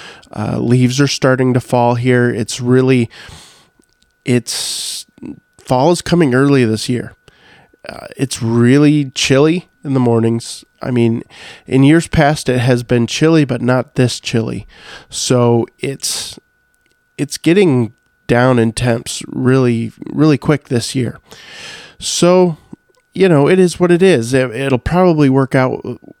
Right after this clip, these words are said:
just fine. I would have probably ended up skipping most of the lawns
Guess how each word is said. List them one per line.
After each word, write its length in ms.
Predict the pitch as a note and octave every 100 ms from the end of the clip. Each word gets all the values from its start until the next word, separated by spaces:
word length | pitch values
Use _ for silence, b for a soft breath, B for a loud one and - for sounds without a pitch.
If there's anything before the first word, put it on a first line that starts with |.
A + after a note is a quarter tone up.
| - - C#3+
just 340 | C3+ C#3+ A#2+
fine. 480 | - B2+ A#2 C#3 D#3+
I 200 | D3 B2+
would 200 | A#2 A#2+
have 100 | A#2
probably 560 | - B2 B2+ B2 C3 B2
ended 240 | B2 A#2
up 360 | A#2 - _ -
skipping 480 | - B2+ A#2+ A#2+
most 320 | A#2 A2+ - B2
of 60 |
the 60 | B2+
lawns 640 | B2 A#2 A#2 C3 D3 -